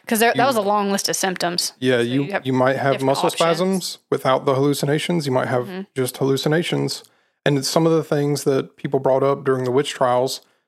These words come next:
Speaker 2: which, again, not getting into it, but some of the stuff that people brought up was, "Somebody's witching me. That lady over there is bewitching me.
Speaker 1: Mm-hmm.
Speaker 2: I have visions and, you know, to making my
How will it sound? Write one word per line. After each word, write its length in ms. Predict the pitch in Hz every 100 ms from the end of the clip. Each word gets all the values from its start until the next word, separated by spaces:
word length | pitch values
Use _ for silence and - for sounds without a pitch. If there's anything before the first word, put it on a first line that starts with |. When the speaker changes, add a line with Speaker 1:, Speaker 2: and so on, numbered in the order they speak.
| _ _ _
Speaker 2:
which, 300 | 131 131 - _ _ -
again, 380 | 131 135 139 131 _ _ _
not 280 | - 117 117
getting 220 | 117 131 180
into 280 | 196 151 143
it, 220 | 143 - _ _ _
but 140 | - 120
some 160 | 135
of 80 | 135
the 80 | 131
stuff 340 | - 135 127
that 80 | -
people 220 | 127 131
brought 220 | 123 123 117
up 260 | 127 127
was, 460 | 135 120 123 117 - _ _ _ _ _ _ _ -
"Somebody's 560 | - 135 135 135 127 -
witching 380 | - 135 143 131
me. 140 | 185 131
That 220 | 135 -
lady 260 | 131 131 131
over 140 | 123
there 400 | 123 131 120 117 _ _
is 300 | 127 120 - _ _ 127
bewitching 480 | 143 135 151 - 123
me. 300 | 120 123 127 _
Speaker 1:
Mm-hmm. 380 | 220 214 196 -
Speaker 2:
I 40 |
have 260 | - 139 120
visions 640 | 120 131 123 117 117 - -
and, 340 | 123 120 120 120 _ _ _ _ _
you 100 | 127
know, 220 | 120 117
to 360 | 117 - 120 127
making 300 | 135 127 143
my 140 | 127